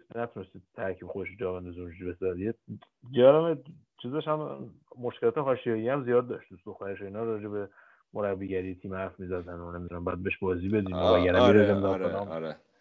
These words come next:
Speaker 2: البته این فصل پیش هم خوب کار کرد. من اصلاً تعجب می‌کردم تو یورو خیلی کند ازش استفاده نمی‌کرد. این بنده خدا خب یه مشکلی که داره، خیلی قد و قامت کوچ-، جثه کوچیکی داره کلاً. خیلی ریز است. فکر کنم
Speaker 1: آره.
Speaker 2: قدش زیر یک و شصت و پنجه.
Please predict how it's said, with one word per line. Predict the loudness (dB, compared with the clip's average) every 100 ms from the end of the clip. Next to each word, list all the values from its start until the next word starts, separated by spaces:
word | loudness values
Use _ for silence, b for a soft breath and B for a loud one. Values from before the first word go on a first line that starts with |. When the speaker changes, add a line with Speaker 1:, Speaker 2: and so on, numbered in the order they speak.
| b b b 4
Speaker 2:
البته | 6 6 6
این | 0
فصل | 4 4 4
پیش | -2 -2
هم | -2
خوب | -2 -4 -4
کار | 2 0
کرد. | 2 0
من | 0
اصلاً | -2 -4
تعجب | 0 0 0 -2
می‌کردم | -2
تو | -2 -2
یورو | -2 -2 -4
خیلی | -2 -2 -2
کند | -4 -6 -2
ازش | -2 0
استفاده | -2 -2 0 0
نمی‌کرد. | -2 -4 -4
این | -2
بنده | 2 2 4 0
خدا | 2 0
خب | 0 -2
یه | -2
مشکلی | -2 -4 -4 -6
که | -4
داره، | -2 0
خیلی | 0 -2 2 2 4
قد | 2 0 0
و | -2
قامت | -2 -2 -4 -2 -4
کوچ-، | -4 -8 -8 -8
جثه | -2 -2 0 -4
کوچیکی | -4 -6 -4 -4
داره | -2 -2 -4
کلاً. | -6 -8 -8
خیلی | -6 -2 0 2
ریز | 0 0 -4
است. | -10 -12 -16 -8
فکر | -6
کنم | -2 -4 -2
Speaker 1:
آره. | 2 4
Speaker 2:
قدش | 4 2
زیر | 0 2 2
یک | 2 -2
و |
شصت | -4 -4 -4 -6
و |
پنجه. | -6 -8 -8 -10